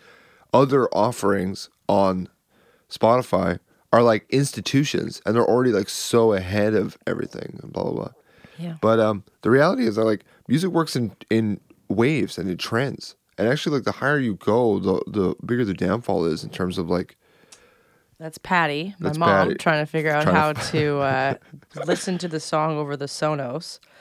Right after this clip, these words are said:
Speaker 1: Yeah, which
Speaker 2: Oh,
Speaker 1: is,
Speaker 2: she
Speaker 1: which is
Speaker 2: said
Speaker 1: also
Speaker 2: she
Speaker 1: very cute.
Speaker 2: didn't want it to end. <laughs>
Speaker 1: Yeah. Your
Speaker 2: What
Speaker 1: mom,
Speaker 2: a
Speaker 1: your mom
Speaker 2: song.
Speaker 1: is probably going like, "This person came out of my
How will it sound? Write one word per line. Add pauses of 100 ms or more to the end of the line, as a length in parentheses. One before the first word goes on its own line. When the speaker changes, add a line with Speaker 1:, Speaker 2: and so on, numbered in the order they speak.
(140)
Speaker 1:
Yeah, (100)
which
Speaker 2:
Oh,
Speaker 1:
is,
Speaker 2:
she
Speaker 1:
which
is
Speaker 2:
said
Speaker 1:
also
Speaker 2:
she
Speaker 1:
very
cute.
Speaker 2:
didn't
want
it
to
end. (420)
<laughs>
Speaker 1:
Yeah. (520)
Your
Speaker 2:
What
Speaker 1:
mom,
Speaker 2:
a (100)
Speaker 1:
your
mom
Speaker 2:
song.
Speaker 1:
is
probably
going
like, (720)
"This (120)
person
came (140)
out
of
my